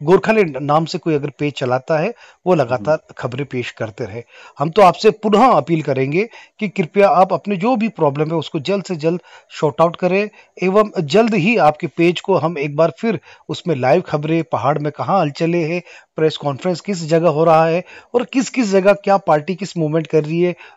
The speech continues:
Speaker 1: लोगों की समस्या क्या है, सारी चीज़ें हमें आपके माध्यम से मिलती रहे। क्योंकि देखिए,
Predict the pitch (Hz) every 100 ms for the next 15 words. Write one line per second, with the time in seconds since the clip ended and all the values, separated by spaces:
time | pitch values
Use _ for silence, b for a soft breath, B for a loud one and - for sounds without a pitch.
0 | - 156 156 156 - 135 127 - 190 185
1 | 175 156 170 175 B B - 277 302 294
2 | - 240 226 233 156 175 156 147 208 185
3 | 151 135 143 139 185 214 170 135 127 135
4 | 104 117 b b b b 240 247 269 208
5 | - 226